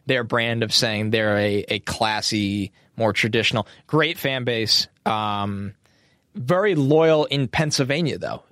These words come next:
And, and mo-, obviously mostly Pittsburgh, but the state of Pennsylvania is where the Steelers fans are. They are,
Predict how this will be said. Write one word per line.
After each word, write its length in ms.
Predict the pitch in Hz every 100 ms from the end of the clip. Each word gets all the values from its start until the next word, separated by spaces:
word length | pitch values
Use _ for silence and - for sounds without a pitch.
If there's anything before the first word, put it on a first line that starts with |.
| -
And, 240 | 120 117 -
and 220 | 131 127
mo-, 200 | 170 196
obviously 440 | 135 139 131 127 135
mostly 340 | 123 110 104
Pittsburgh, 540 | - 151 - - 98 98
but 120 | 110
the 80 | 107
state 280 | - 131 131
of 80 |
Pennsylvania 640 | 127 123 - 107 113 117 107
is 160 | 101 110
where 100 | 113
the 80 | 101
Steelers 440 | - 117 107 98
fans 360 | - 107 98 107
are. 140 | 107 - - -
They 160 | 247 226
are, 340 | 185 180